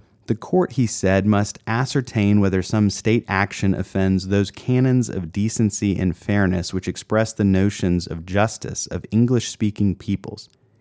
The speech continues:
even toward those charged with the most heinous offenses.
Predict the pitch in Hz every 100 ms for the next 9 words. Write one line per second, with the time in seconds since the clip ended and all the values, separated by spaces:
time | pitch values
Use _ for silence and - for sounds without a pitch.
0 | _ 127 143 143 139 - 113 95 95 92
1 | - - 104 98 95 - 95 87 80 -
2 | - - 113 110 104 92 - - 90 -
3 | 90 87 - - -